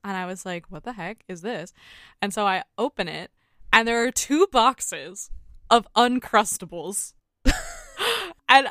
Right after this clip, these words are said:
I passed away. Because at first, like, I, it didn't, like, click to me where these came from, and then I realized that, like, Jessie had told me that there was something coming to be delivered on my birthday.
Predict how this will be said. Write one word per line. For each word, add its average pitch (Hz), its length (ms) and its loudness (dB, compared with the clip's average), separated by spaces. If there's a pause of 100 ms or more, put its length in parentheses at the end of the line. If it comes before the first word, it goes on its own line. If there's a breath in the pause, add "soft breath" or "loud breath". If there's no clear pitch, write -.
I 339 560 6 (380)
passed 311 580 4
away. 190 520 2 (360)
Because 311 240 4
at 302 120 -6
first, 320 260 2
like, 370 140 -2
I, 247 160 4
it 233 180 -4
didn't, 240 320 -4
like, 185 400 -4
click - 280 -6
to 269 100 -6
me 254 180 -4
where 180 380 -4
these 196 280 -6
came 185 300 -10
from, 359 360 -2 (160)
and 233 140 4
then 220 120 -2
I 196 80 0
realized 214 460 -4
that, 190 120 -10
like, 170 180 -10
Jessie 202 360 -6
had 190 160 -12
told 202 240 -6
me 208 100 -2
that 175 180 -12
there 185 120 -6
was 185 120 -6
something 190 380 -6
coming 202 520 -6 (120)
to 285 80 -4
be 220 140 -2
delivered 202 600 -2 (180)
on 196 180 4
my 202 160 -8
birthday. 269 560 -4